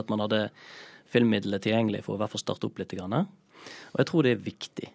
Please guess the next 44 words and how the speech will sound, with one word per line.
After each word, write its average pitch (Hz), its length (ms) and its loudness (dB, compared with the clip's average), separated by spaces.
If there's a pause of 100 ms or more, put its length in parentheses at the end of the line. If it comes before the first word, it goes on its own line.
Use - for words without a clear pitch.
(160)
Altså, 131 320 0
i 135 300 4
Norge 147 320 4
er 127 320 4
ikke - 160 -2
det 120 80 -6
så 147 220 4
god 127 260 4
investorkapital 120 640 0
å - 60 -4
få 107 100 -4
tak 117 240 0
i 104 160 0
til, 101 340 -2
eh, 98 380 -2
eh, 98 320 -6
noe 104 160 -4
sånt 113 160 -4
som - 140 -8
spill. 220 240 2 (560)
Så, 117 420 4
eh, 127 100 0
med 120 140 2
mangel 127 320 4
på - 160 -2
denne, 107 380 -2
på 113 80 -2
det 110 160 2
som 101 140 -2
har 98 140 0
eksistert - 420 -2
andre 107 160 0
steder, 101 220 0
så 101 140 -6
tror 117 160 -2
jeg 101 60 -2
den 107 140 0
type, - 220 -8 (200)
eh, 101 180 -8
tilskudd 107 420 -2
for - 120 -8
stø-, 107 400 -4
for 107 120 -2
nye, 104 140 0